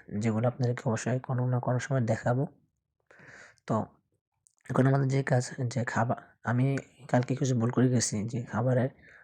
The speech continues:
পাত্রগুলো এখানে রেখে গেছিলাম, এগুলো একটু ময়লা করে ফেলছে। এখন আমাদের কাজ হলো এই ময়লা পাত্রগুলো একটু ক্লিয়ার করে দেওয়া।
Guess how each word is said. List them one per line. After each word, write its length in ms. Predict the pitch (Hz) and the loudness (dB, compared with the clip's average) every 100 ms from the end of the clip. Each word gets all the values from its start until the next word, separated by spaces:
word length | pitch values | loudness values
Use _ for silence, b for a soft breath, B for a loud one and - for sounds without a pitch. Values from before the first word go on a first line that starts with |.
| B - | B -8
পাত্রগুলো 400 | 110 131 117 117 | -2 0 0 0
এখানে 260 | 127 123 | 0 0
রেখে 260 | 120 117 131 | 0 0 0
গেছিলাম, 340 | 123 117 135 - | 0 0 -2 -2
এগুলো 320 | 127 123 123 | -2 0 -2
একটু 200 | 123 123 | -2 0
ময়লা 260 | 123 123 123 | 0 2 0
করে 180 | 131 | -2
ফেলছে। 340 | 120 123 127 - | -2 -2 -4 -4
এখন 380 | 117 117 113 127 B B B B B - | -4 -2 -2 -4 B B B B B -4
আমাদের 320 | 110 107 123 | 0 0 -2
কাজ 260 | - 127 - | 0 0 0
হলো 160 | 139 | -2
এই 180 | 156 127 | -2 -2
ময়লা 320 | 127 127 123 | 0 0 0
পাত্রগুলো 480 | 123 127 - 127 127 | -2 -4 -4 -4 -2
একটু 240 | 123 - 131 | -2 -4 -4
ক্লিয়ার 300 | 110 107 117 | -2 -2 -2
করে 200 | 131 123 | -4 0
দেওয়া। 180 | 131 | -2